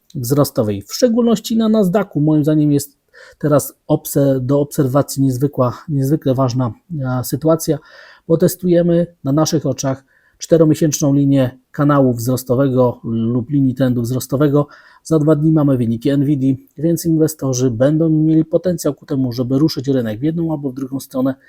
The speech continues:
z czego ja zakładam, że tendencja wzrostowa wróci. A jeżeli będziemy zak-, zak-, zasłaniać te luki spadkowe z poprzedniego tygodnia,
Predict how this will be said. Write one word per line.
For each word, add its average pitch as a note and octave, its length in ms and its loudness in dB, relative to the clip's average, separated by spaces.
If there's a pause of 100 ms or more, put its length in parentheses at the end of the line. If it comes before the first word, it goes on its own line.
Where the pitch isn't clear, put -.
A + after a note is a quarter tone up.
(160)
z - 100 -20
czego A#2 240 -2
ja C#3 120 0
zakładam, A2 500 -4 (380)
że D#3+ 140 -4
tendencja D#3+ 460 2
wzrostowa C#3 720 0 (220)
wróci. C#3+ 340 4
A A#2 40 2
jeżeli G#3+ 340 2
będziemy E3+ 320 2
zak-, C#3+ 280 -2 (140)
zak-, C#3 400 -4
zasłaniać D#3+ 680 -2
te C#3+ 100 -2
luki C#3+ 260 -2
spadkowe A#2+ 560 -6
z - 80 -16
poprzedniego A#2+ 500 -8
tygodnia, C3 480 -4